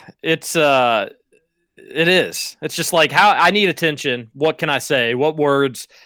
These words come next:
It's almost like they have, like, this word automator that they just, "All right, do a different, let's call him little man this time 'cause, oh, he's little." Um, ridiculous.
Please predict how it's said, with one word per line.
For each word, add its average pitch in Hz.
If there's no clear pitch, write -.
It's 156
almost 208
like 185
they 170
have, 165
like, 147
this -
word 170
automator 123
that 120
they 123
just, 113
"All 214
right, 139
do 180
a 175
different, 165
let's 175
call 214
him 202
little 247
man 101
this 95
time 82
'cause, 143
oh, 127
he's 120
little." 160
Um, 127
ridiculous. 110